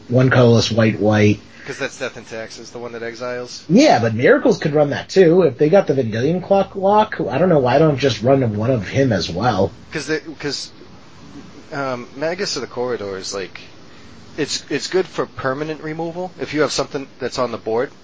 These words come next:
Speaker 2: And Miracles,
Speaker 1: Yeah.
Speaker 2: Miracles just stops it from hitting the board first.
Speaker 1: Yeah, I guess that's a, that's a point. But, I mean, there's those times that it does slip through. Like, that's how you beat the Miracles as a fair deck, is you land that Delver and you protect the hell out of it.
Speaker 2: Yeah, you, you, you land the Sneak and Show before they can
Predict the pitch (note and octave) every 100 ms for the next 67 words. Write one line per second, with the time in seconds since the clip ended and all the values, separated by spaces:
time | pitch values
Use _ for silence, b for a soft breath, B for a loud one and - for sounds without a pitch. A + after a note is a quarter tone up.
0 | - - D3+ B2+ C#3+ E3 A#2+ - - D#3
1 | F3 E3+ - C3 - A#2+ A2+ A#2 A#2 G#2+
2 | A#2+ A2 A2+ G#2+ - G#2+ F#2+ - - -
3 | - - - - B B B B G3 G3
4 | G3+ G#3 - C3 B2 B2 A2+ - A#2 A2+
5 | G#2 B2 A#2 D#3 D3 D#3+ E3 D#3 C#3+ A#2
6 | C#3 C3+ A#2 - C#3+ C#3+ - G#3+ C#4 F#3+
7 | C#3+ A2+ E3+ F3+ - B2 - C#3 D3 A#2+
8 | A#2+ A2 F3 - C4+ A#2+ G2 C3+ D#3 G2+
9 | G#2+ C3+ - D3+ C3+ G#2 G2+ G#2+ A2 C#3
10 | E3 C#3 A2+ E3+ C3+ C3+ D3 C#3+ C3 B2
11 | D3+ D3 A2 B2+ A2 C#3+ A#2+ - - A2
12 | F#2+ C#2+ D2 D2+ D2 - - F#3+ C3+ C#3
13 | E3+ D3+ C3 - D3 C3 C#3 C#3 B2 -
14 | C#3 C3 A#2+ C3+ A2+ - B2 A#2 A2+ A2